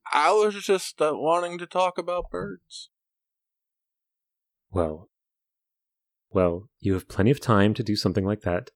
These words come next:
Speaker 2: when you're not in detention. Right now you have lines to be writing.
Speaker 1: Now, wouldn't detention be better served if, uh, we did homework or something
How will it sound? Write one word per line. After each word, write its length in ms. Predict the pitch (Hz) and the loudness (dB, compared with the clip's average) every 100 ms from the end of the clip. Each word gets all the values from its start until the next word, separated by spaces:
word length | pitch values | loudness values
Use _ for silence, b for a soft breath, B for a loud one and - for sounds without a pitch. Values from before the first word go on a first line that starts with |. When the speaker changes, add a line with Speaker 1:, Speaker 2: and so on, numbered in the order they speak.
| _ _ _ | _ _ _
Speaker 2:
when 140 | 104 | 2
you're 100 | 117 | 4
not 220 | 104 92 98 | 6 4 2
in 60 | |
detention. 680 | 90 - 147 147 - - 123 _ _ - | -4 -4 0 2 0 -8 -14 _ _ -2
Right 200 | 95 87 | -2 0
now 180 | 85 | -2
you 140 | 90 90 | 0 0
have 200 | 120 127 | -2 0
lines 460 | 131 123 101 92 | 2 4 4 0
to 80 | - | -4
be 120 | 85 | -6
writing. 360 | 80 78 76 73 _ _ _ _ _ _ _ _ _ _ _ _ _ _ _ _ _ _ | -6 -6 -8 -12 _ _ _ _ _ _ _ _ _ _ _ _ _ _ _ _ _ _
Speaker 1:
Now, 340 | 208 277 254 - _ _ _ _ _ _ | 2 4 4 2 _ _ _ _ _ _
wouldn't 360 | 226 339 370 285 - | 4 6 6 2 -2
detention 460 | 262 226 240 233 214 | 0 2 0 0 0
be 120 | 202 | 2
better 280 | - 190 180 | 4 4 4
served 580 | - 143 165 165 156 160 | 2 4 4 2 -4 -2
if, 300 | 147 147 - | 0 0 0
uh, 420 | 151 139 131 123 117 _ _ | 0 2 2 0 -2 _ _
we 200 | 139 147 | -4 -2
did 180 | 135 135 | 2 2
homework 340 | - 135 247 254 | 2 2 2 0
or 80 | 240 | -2
something 580 | 254 247 247 226 208 | -2 -2 -6 -10 -20